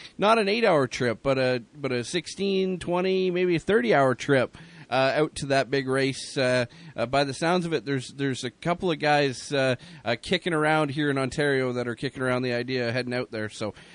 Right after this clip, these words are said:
uh, hopefully there's, uh, hopefully there's an, a list an arm's length long, and, and, uh, and, and hopefully there's, uh, there's a ton of competition. And, and, you know, he put up the bucks, so there will be the competition. You can guarantee that.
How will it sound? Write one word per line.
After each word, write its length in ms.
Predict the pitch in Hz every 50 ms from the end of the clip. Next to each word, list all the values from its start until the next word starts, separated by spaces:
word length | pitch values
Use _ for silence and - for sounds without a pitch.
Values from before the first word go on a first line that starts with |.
| - 139 -
uh, 220 | 113 120 117 113
hopefully 360 | 131 180 - - 196 196 185
there's, 360 | 175 156 156 139 131 - 143 147
uh, 320 | 139 135 135 135 127 110
hopefully 260 | 135 180 - 165 165 147
there's 180 | 139 131 123
an, 100 | 123 120 98 107 131 107
a 140 | 85 120 120
list 340 | 123 143 175 185 - - -
an 80 | 139
arm's 300 | 139 156 180 185 175 151
length 260 | 165 160 156 143 - -
long, 380 | 147 151 151 165 170 180 175
and, 180 | 143 127 123 - -
and, 360 | 123 127 127 123 120 117 123
uh, 200 | 123 123 120 - - - 175 165 143 -
and, 220 | 117 127 127 120 -
and 340 | 117 123 127 127 131 110 85
hopefully 380 | 123 147 139 131 139 139 139
there's, 360 | 131 127 131 131 123 - 131 131
uh, 300 | 131 127 131 127 127 120
there's 200 | 120 127 120 120
a 40 | 113
ton 220 | - 131 139 147
of 100 | 143 -
competition. 640 | - 147 139 131 - 123 - 143 143 143 - 165 165
And, 160 | 139 120 - - - - - - -
and, 300 | 113 127 139 139 139 - 123
you 140 | 135 147 160
know, 140 | 175 185 185
he 180 | 160 - 175
put 160 | - - 202
up 140 | 208 208 -
the 80 | 190 175
bucks, 400 | 156 196 202 185 - - - -
so 80 | 151
there 140 | 147 147 151
will 180 | 147 160 175 170
be 80 | 160
the 100 | 151 139
competition. 580 | 123 - 143 135 123 120 - 147 135 - 120 113
You 100 | 113 110
can 100 | 120 117
guarantee 320 | 123 123 117 110 117 120
that. 260 | 113 113 104 82 -